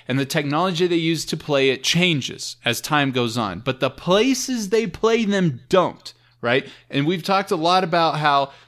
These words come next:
this, the, the main venues we usually talk about are the Reading Nook. This is where mobile games shine, um,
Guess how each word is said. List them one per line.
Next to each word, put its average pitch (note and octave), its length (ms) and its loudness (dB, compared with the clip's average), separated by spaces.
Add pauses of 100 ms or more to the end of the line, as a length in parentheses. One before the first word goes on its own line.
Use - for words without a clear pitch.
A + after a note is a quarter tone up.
(140)
this, C3 300 -4
the, C#3 460 2
the C#3 100 0
main G#3 360 4
venues F#3+ 380 2
we D#3+ 80 0
usually D#3 340 0
talk C#3 260 -2
about A#2 220 0
are A2+ 80 2
the A2 100 -4
Reading G#3+ 440 4
Nook. A#3+ 340 0 (1080)
This D#3+ 180 -2
is E3 100 -2
where D#3 140 2
mobile D#3+ 320 2
games D#3+ 400 0 (240)
shine, E3 800 2
um, C3+ 480 2